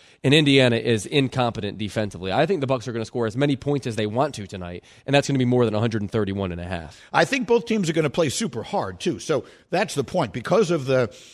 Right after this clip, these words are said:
Speaker 2: you know, the unprecedented nature of what it is we're gonna see tonight, and there's never b-, this has never happened before. I think these teams are gonna play like it's a playoff game. Now, that becomes an interesting question.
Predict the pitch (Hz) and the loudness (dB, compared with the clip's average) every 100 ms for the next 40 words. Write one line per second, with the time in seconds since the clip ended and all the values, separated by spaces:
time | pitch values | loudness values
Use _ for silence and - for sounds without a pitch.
0 | _ _ - 147 131 123 151 156 160 160 | _ _ -4 4 4 6 4 4 4 4
1 | 147 131 123 120 175 156 113 104 123 123 | 2 2 0 0 0 0 0 2 2 2
2 | 131 113 117 110 104 95 190 208 90 95 | -2 -2 -2 -2 -2 -2 -4 -6 -8 -4
3 | 123 123 123 104 135 175 156 113 - - | -2 2 2 2 2 2 0 -2 -10 -20
4 | _ 165 175 220 180 202 180 202 202 127 | _ 2 4 4 4 4 4 2 -2 -4
5 | 101 95 98 90 139 - - _ - 139 | -6 -6 -4 -4 -4 -8 -20 _ -2 0
6 | 214 233 240 - 214 196 170 160 127 - | 2 2 0 0 0 0 0 0 0 0
7 | 185 143 120 120 101 - 226 120 101 117 | 0 0 0 -4 -4 -2 0 0 -4 -6
8 | 95 - - 143 143 139 127 233 254 _ | -8 -10 -4 0 0 0 0 0 0 _
9 | _ _ _ _ _ 123 151 185 175 151 | _ _ _ _ _ -4 -2 2 2 2
10 | 156 147 143 127 113 170 143 - 76 | 2 0 0 0 0 0 0 -2 -10